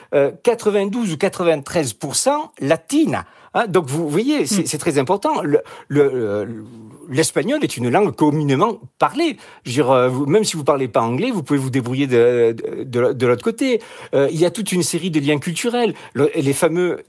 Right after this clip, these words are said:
Speaker 1: Tigres del Norte, euh, c'est des, euh, un groupe qui chante des corridos, des chansons traditionnelles mexicaines. Ils ont même leur étoile maintenant, je veux dire, à Los Angeles, euh, sur, euh, le, euh, le Hall of Fame.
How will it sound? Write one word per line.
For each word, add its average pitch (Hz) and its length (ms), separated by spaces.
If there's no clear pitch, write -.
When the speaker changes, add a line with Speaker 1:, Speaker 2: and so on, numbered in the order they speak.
Speaker 1:
Tigres 180 440
del 175 240
Norte, 220 380
euh, 117 120
c'est 117 180
des, 127 220
euh, 127 580
un 131 80
groupe 143 440
qui 117 120
chante 143 260
des 120 140
corridos, 127 680
des 117 120
chansons 127 260
traditionnelles 120 520
mexicaines. 143 680
Ils 151 140
ont - 20
même 170 220
leur 143 160
étoile 214 420
maintenant, 147 540
je 123 60
veux 110 40
dire, 147 160
à 131 220
Los 127 200
Angeles, 202 540
euh, 131 140
sur, 139 420
euh, 117 140
le, 117 240
euh, 120 440
le 123 80
Hall 139 220
of 156 60
Fame. 233 500